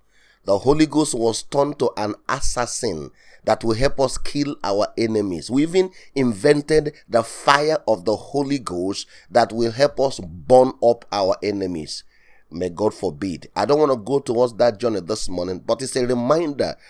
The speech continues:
to show you how far away religion took us away from Christ. But blessed be his name. He's bringing us back to where he has always wanted us to be. Praise God. Amen and amen. Of course, Romans chapter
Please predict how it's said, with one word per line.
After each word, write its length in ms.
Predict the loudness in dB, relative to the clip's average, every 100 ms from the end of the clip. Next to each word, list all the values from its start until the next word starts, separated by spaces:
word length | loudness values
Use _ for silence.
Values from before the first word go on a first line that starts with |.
| -4
to 100 | -4
show 180 | 0 -2
you 120 | -2
how 300 | -2 -2 -2
far 480 | -4 0 2 2 -2
away 580 | 0 0 0 0 0 -2 -8 _ _ -6
religion 500 | -2 -2 0 0 0
took 240 | -4 -4 -4
us 220 | -6 -6 -4
away 540 | -4 -4 -2 -2 -4
from 280 | -8 -10 -10
Christ. 480 | -6 -4 -4 -8 -14 -14
But 360 | 0 2 2 2
blessed 420 | 2 6 4 4
be 140 | 4
his 260 | 8 8 6
name. 220 | 0 -2
He's 160 | -6 -6
bringing 340 | -2 -2 -2
us 160 | -2 -6
back 480 | -2 0 0 -4 -20 _ _ _ -4
to 80 | -4
where 260 | 2 0
he 100 | 2
has 180 | -2 -2 2
always 400 | 2 2 0 -2
wanted 400 | -4 -2 -2 -4
us 140 | -6
to 140 | -10 -10
be. 160 | -10
Praise 640 | -10 -4 0 2 0 -4
God. 300 | -4 -4 -4 -4
Amen 440 | -2 0 0 -4 -8 -20 -20 -20 -10 -6
and 180 | -2
amen. 200 | 0 2
Of 140 | 2 4
course, 200 | 2 4
Romans 380 | 4 6 4 4
chapter 300 | 2 0